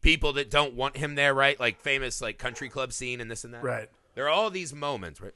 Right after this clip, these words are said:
Speaker 1: See, my dog agrees. He's furious. He's having his own dream. But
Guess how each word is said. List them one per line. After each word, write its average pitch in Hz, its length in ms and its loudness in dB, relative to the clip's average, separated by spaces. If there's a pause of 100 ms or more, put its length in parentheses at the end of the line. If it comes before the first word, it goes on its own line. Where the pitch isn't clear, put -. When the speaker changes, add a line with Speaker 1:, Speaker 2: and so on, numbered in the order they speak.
Speaker 1:
See, 127 160 -16
my 120 140 -10
dog 120 260 -8
agrees. 104 320 -6
He's 92 160 -14
furious. 104 340 -10
He's 127 140 -8
having 127 220 0
his 107 100 -8
own 120 160 -6
dream. 85 240 -12 (580)
But 175 240 2